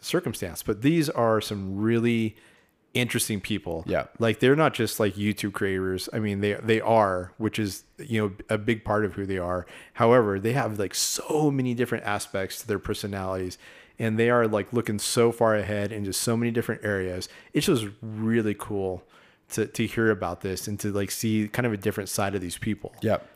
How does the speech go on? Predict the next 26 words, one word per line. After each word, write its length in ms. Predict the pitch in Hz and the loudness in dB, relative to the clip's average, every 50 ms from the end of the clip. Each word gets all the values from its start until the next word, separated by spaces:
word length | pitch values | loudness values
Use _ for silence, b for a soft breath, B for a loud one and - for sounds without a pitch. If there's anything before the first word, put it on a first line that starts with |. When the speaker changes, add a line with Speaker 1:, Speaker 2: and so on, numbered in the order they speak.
| B B B B B B | B B B B B B
Speaker 2:
So, 500 | B - 135 131 127 127 120 120 117 - _ | B 2 4 6 6 6 4 2 0 -4 _
so 360 | - - - 127 117 113 110 107 | -4 0 2 4 4 4 4 4
yeah. 300 | 107 113 104 98 92 - - - | 4 6 6 4 4 2 -4 -6
So 180 | - - 120 | 0 0 2
Nate, 460 | 110 107 110 110 110 117 107 - - - B B B B B B B B - | 2 2 2 2 2 2 0 -2 -6 -20 B B B B B B B B -2
Ed, 380 | - 110 107 104 101 98 95 - - - - | 2 2 4 4 2 0 -2 -8 -12 -8 -4
Max, 720 | 101 101 101 101 101 95 98 95 - - - - - - - b b b b b b b b b | 0 2 2 4 4 2 2 0 -2 -4 -4 -4 -6 -8 -12 b b b b b b b b b
Greg, 560 | - - 110 107 107 104 98 98 98 90 90 - - _ _ _ _ _ _ _ _ - - | -2 0 2 4 4 4 4 2 0 -2 -6 -14 -16 _ _ _ _ _ _ _ _ -14 -10
Kevin, 680 | - - 120 107 101 98 101 101 98 98 95 95 90 - - _ _ _ _ _ _ - | -4 0 2 4 4 4 2 0 0 0 -2 -4 -6 -6 -10 _ _ _ _ _ _ -10
Chris, 720 | - - - 120 117 107 104 98 - - - - - - - b b b b b b b b b b b b b - | -6 -2 2 4 4 4 4 2 0 -2 -4 -6 -8 -10 -14 b b b b b b b b b b b b b 2
I'm 260 | 127 123 117 107 101 | 4 4 4 4 2
totally 380 | - - - 123 117 113 110 101 | -2 0 2 2 4 4 2 0
rooting 300 | 90 95 92 95 92 90 | 0 0 -2 -2 -2 -4
for 100 | - - | -6 -6
you 120 | 87 87 | -6 -4
guys. 440 | 85 80 76 73 71 78 - - - - _ - | -2 -2 0 0 -2 -4 -6 -8 -10 -12 _ -2
Like, 200 | 110 107 98 104 | -2 0 2 2
I 140 | 107 110 | 2 2
am 180 | 107 104 101 101 | 4 2 0 0
so 320 | - - - - 113 110 | -2 0 2 4 4 6
rooting 400 | 113 113 101 98 101 98 101 101 98 | 6 4 4 2 0 0 0 0 -2
for 160 | - - 90 | -2 -4 -4
everybody 360 | 85 90 90 87 92 85 85 | -4 -4 -4 -4 -6 -6 -4
who 100 | - 80 | -6 -6
is 160 | 71 76 - | -6 -6 -4
there, 360 | - - 60 60 67 73 69 | -4 -2 -2 -2 -2 -4 -6